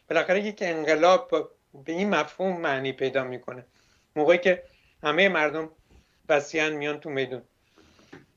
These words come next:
اما یک موضوعی که مهمه اینجا، که ما اون وقت، اه، می‌تونیم توضیح بدیم چرا تو سطح دنیا این همه توجه ها به خیزش مردم در ایران جلب شده.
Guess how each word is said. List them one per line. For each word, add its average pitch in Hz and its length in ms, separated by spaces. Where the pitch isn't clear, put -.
اما 226 200
یک 226 320
موضوعی 202 360
که 226 120
مهمه 185 520
اینجا، 147 640
که 190 80
ما 208 200
اون 180 120
وقت، 202 280
اه، 160 280
می‌تونیم 175 520
توضیح 170 380
بدیم 170 240
چرا 185 560
تو 180 80
سطح 214 340
دنیا 170 420
این 208 220
همه 185 260
توجه 160 460
ها 180 320
به 170 280
خیزش 175 460
مردم 175 520
در 165 120
ایران 135 440
جلب 151 300
شده. 185 640